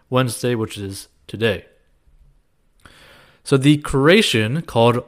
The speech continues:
Mars House, is part of Kim's grand vision for the role augmented reality will play in the world.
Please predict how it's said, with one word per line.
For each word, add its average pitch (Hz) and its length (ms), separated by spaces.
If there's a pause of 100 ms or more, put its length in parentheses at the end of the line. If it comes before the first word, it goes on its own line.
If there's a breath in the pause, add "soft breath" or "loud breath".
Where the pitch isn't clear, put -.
Mars 120 680
House, 98 600
is - 140
part 143 220
of 143 160
Kim's 147 340
grand 143 400
vision 143 560 (320 loud breath)
for 123 160
the 123 140
role 117 540 (180)
augmented 123 540
reality 127 480
will 120 140
play 107 260
in 95 100
the 95 60
world. 92 440